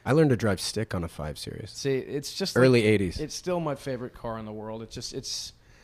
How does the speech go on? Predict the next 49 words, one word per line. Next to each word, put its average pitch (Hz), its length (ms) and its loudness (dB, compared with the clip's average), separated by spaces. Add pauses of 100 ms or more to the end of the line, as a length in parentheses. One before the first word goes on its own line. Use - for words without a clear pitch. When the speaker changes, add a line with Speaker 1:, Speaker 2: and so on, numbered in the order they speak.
(180)
Speaker 2:
the 156 100 0
old 143 220 2
trope 135 340 2
of 117 220 -8 (640)
putting 156 320 4
a 117 40 -4
car 127 340 0
on 127 320 0
instead 120 300 -6
of 110 120 -6
getting 120 260 -4
into 127 220 -2
a 123 60 -6
car. 131 380 0
I 120 120 -6
think 120 180 -10
it 120 100 -8
holds 117 540 -8 (340)
no 135 220 2
truer 123 320 -2
for 127 160 -8
me 131 400 -2
than 120 180 -4
that 113 200 -8
thing. 107 180 -12 (260)
I, 117 300 -8
I 123 40 -6
just 120 240 -10
love 123 220 -2
that 120 220 -4
thing. 120 300 -6
And 110 140 -8 (400)
I 170 60 2
think 190 140 2
the 170 80 6
odometer 135 480 2
stopped 120 480 -2
about 117 320 -4
ten 117 220 -4
years 117 260 -4
ago 113 280 -2
at - 200 -8
two 131 100 -6
hundred 113 220 -4
and 110 180 -10
fifteen 113 360 -8
thousand 113 320 -6
miles, 113 360 -2
but, 113 200 -6